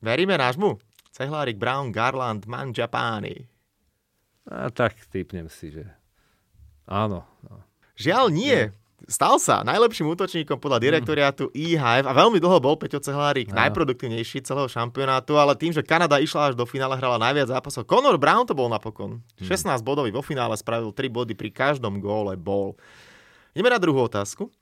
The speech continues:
Speaker 1: Spojené štáty americké, vieme, že je samozrejme tiež hokejová veľmoc, ale verte tomu, či nie,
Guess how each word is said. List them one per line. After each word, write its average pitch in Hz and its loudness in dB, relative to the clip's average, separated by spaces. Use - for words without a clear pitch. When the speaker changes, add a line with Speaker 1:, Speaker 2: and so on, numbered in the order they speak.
Speaker 1:
Spojené 226 2
štáty 208 0
americké, 160 2
vieme, 117 0
že 98 -4
je 92 -6
samozrejme 101 -4
tiež 143 2
hokejová 98 -2
veľmoc, 98 -6
ale 107 0
verte 131 -2
tomu, 208 -2
či 143 -6
nie, 131 0